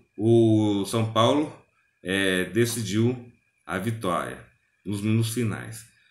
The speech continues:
É, final, São Paulo dois, Corinthians um. Gabigol decide e Flamengo derrota o Santos em jogo marcado por interferências do var. O rubro-negro conseguiu a sua segunda vitória no Brasileiro.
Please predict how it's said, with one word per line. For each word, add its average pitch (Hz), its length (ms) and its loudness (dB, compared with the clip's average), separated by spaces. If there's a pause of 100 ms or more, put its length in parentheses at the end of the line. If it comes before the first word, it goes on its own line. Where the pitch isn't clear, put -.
(200)
É, 78 260 -8
final, 120 440 0
São 123 200 -6
Paulo 113 280 -2
dois, 123 460 -2 (1080)
Corinthians 98 640 -4
um. 62 100 -16 (3250)
Gabigol 151 600 -4
decide 135 760 -8 (140)
e 113 100 -4
Flamengo 117 480 -4
derrota 104 400 -6
o 120 40 -6
Santos 117 520 -6
em 95 140 -6
jogo 110 200 -4
marcado 120 540 -2
por 139 100 -4
interferências 104 760 -4
do 67 120 -14
var. 76 440 -6 (760)
O 98 120 -10
rubro-negro 104 560 -4
conseguiu 101 440 -6
a 95 40 -2
sua 95 180 -6
segunda 98 320 -8
vitória 104 400 -4
no 90 240 -6
Brasileiro. 95 720 -6